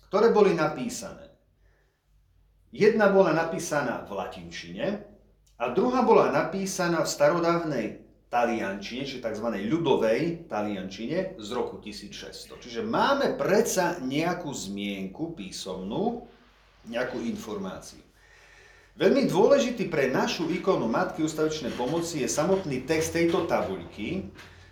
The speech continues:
ktorý dokonca existuje v archíve kostola svätého Matúša.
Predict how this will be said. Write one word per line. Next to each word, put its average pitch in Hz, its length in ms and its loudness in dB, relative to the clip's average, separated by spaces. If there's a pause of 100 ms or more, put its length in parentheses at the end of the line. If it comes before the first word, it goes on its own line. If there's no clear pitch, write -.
(120)
ktorý 170 300 4
dokonca 196 500 2
existuje 196 720 -2
v 117 220 0
archíve 175 540 2 (640)
kostola 151 500 4
svätého 113 560 -2
Matúša. 90 680 -10